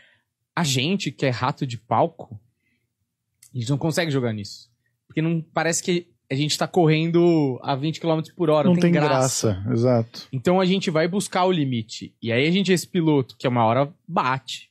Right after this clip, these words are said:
Speaker 2: Exato.
Speaker 1: Tipo, às vezes morre. Mas assim, é, o interessante da comédia pra mim tá aí. E a gente joga nesse jogo.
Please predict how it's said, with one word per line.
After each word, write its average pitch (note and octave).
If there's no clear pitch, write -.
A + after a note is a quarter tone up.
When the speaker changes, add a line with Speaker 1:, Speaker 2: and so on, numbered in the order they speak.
Speaker 2:
Exato. G2
Speaker 1:
Tipo, -
às G2
vezes G2
morre. C#3
Mas A#2+
assim, D3
é, A#2+
o D3+
interessante F3+
da F3+
comédia E3
pra B2+
mim D3+
tá G#3+
aí. C4
E E3+
a E3
gente G#3
joga A3+
nesse C#3+
jogo. A#2+